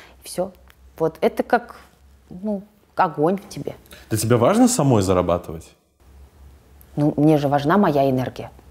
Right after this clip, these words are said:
Speaker 1: Поэтому, как бы, вот, да. Я поддерживаю всех женщин, которым важно зарабатывать свои какие-то копеечки, несмотря,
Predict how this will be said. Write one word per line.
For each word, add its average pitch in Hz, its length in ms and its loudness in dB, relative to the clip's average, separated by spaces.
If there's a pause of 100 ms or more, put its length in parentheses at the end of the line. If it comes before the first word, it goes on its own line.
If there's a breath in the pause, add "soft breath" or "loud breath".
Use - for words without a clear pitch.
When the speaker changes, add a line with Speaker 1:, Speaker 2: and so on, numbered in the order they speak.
(460)
Speaker 1:
Поэтому, 139 520 -2
как - 280 -10
бы, - 160 -4 (420)
вот, - 260 -4 (340)
да. 135 240 0 (720)
Я 143 200 4
поддерживаю 143 500 0
всех 135 200 -4
женщин, 147 300 -4
которым 135 380 -6
важно 139 340 -2
зарабатывать 139 760 -6 (320 loud breath)
свои 139 340 2
какие-то 151 440 -2
копеечки, 139 540 -2
несмотря, 143 640 0